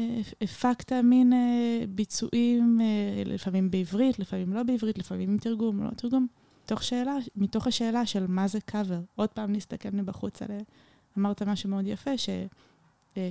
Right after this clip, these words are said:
קאבר, גרסת כיסוי, טוב, זה בעצם גרסת גילוי, שמוציאים איזשהו אלמנט מרכזי, אה, שמזוהה עם השיר ושקצת משתלט גם, אז לקדמת הבמה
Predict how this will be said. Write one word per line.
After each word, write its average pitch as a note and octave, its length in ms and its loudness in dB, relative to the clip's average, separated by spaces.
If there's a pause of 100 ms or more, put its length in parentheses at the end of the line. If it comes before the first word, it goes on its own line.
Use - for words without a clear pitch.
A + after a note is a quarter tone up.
קאבר, G#3+ 400 -2
גרסת F#3 400 -8
כיסוי, A#3 540 -6
טוב, A#3+ 200 -6
זה G3 100 -4
בעצם G3 360 -4
גרסת F#3 400 -6
גילוי, E3+ 400 -2 (420)
שמוציאים G3 500 -4
איזשהו F#3+ 300 -4
אלמנט F#3 420 -4
מרכזי, G3 540 -6 (420)
אה, F#3+ 40 -2 (520)
שמזוהה F3+ 520 0
עם G#3 120 4
השיר A3+ 320 0
ושקצת - 400 -8
משתלט G3 500 -8
גם, B3 240 2
אז F#3+ 260 -2 (600)
לקדמת G3 560 2
הבמה G#3+ 520 2